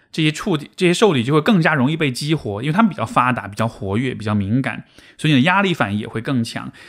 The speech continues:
那我说这个想要表达的意思是什么呢？因为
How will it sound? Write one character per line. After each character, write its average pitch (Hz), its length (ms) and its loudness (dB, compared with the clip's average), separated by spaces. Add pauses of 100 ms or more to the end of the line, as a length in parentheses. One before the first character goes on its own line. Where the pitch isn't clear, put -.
(120)
那 208 140 4
我 135 140 -2
说 262 200 0
这 285 100 2
个 190 60 4
想 113 160 -2
要 147 200 -6 (100)
表 104 160 -2
达 98 100 -12
的 117 80 -4
意 175 80 -4
思 160 140 -6
是 156 80 -6
什 135 120 -6
么 107 120 -8
呢？ 104 180 -4 (960)
因 226 160 4
为 190 380 4